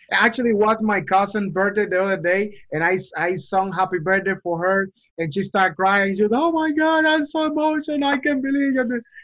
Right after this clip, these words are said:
But, you know, so that's, that's very special. And that's the magic, that's the magic of, of, you know, uh, uh, of networking with, and, and with the social media. Um, but at the same time, you know, we, we, we need to, we need to interact,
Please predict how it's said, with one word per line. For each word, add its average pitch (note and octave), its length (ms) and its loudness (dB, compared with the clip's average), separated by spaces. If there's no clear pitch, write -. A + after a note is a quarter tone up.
But, A3+ 220 -4
you G#3+ 100 4
know, A#3+ 120 2
so G3+ 340 -2
that's, A3 420 -4
that's G#3 320 -6
very A3 180 4
special. - 500 -4
And E3+ 160 -4
that's A#3 160 2
the A#3 80 4
magic, A3+ 540 2
that's G3+ 200 0
the G3 140 -4
magic G3 460 0
of, D3 300 -4
of, C#3+ 300 -4
you G#3+ 80 0
know, E3+ 280 -2
uh, C3 320 -6
uh, C3+ 240 -6
of C#3 80 -8
networking F3 640 0
with, D3 260 -2
and, C#3 320 -4
and C#3 180 -6
with C3+ 120 -4
the B2+ 60 -6
social F3 400 -4
media. F3 500 0
Um, D#3 680 -2
but F#3 160 4
at F#3 80 0
the F#3+ 100 -2
same A3+ 260 2
time, E3+ 640 0
you E3+ 140 -4
know, D#3+ 180 -2
we, F3+ 280 0
we, F#3 340 2
we E3+ 220 -2
need F#3+ 240 -2
to, C#3 360 -2
we D3+ 120 -4
need F3+ 200 -4
to D#3 140 -2
interact, D3 720 -2